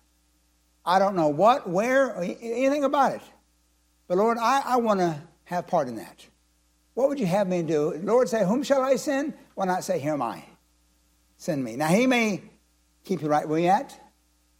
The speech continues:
to reach your neighbors, to reach your family, to reach people at work,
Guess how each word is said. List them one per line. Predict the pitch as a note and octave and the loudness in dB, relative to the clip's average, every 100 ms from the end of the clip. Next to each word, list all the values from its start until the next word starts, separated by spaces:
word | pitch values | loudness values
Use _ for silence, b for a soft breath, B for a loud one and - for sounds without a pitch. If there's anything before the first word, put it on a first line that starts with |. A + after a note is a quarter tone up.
| _ | _
to | - | -6
reach | D#3+ D#3+ D#3 | -4 -4 -4
your | C#3+ | -2
neighbors, | D3+ G3 G#3 G3 | 0 0 -2 -2
to | D#3 | -4
reach | C#3+ - | -6 -6
your | C3 | -6
family, | F3+ G3 F#3+ G3 F3 - _ _ _ _ | -2 0 0 -2 -4 -10 _ _ _ _
to | E3 | -2
reach | D#3+ D#3+ | -2 0
people | E3+ D#3+ D3+ | -2 -2 -2
at | |
work, | D#3 G#3 A3+ | 0 -2 -4